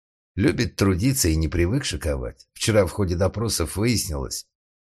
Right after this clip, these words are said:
в доме своём в Слюдянке раз пять всего побывал.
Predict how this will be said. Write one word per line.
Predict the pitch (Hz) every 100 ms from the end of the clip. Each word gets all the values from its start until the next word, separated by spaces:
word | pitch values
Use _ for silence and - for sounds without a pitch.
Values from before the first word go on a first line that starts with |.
| _ -
в | 80
доме | 139 151 113
своём | - 113 113 127 90
в |
Слюдянке | - 104 90 123 95 82
раз | 98 82
пять | - 98 -
всего | 90 80 73
побывал. | 82 80 90 85 62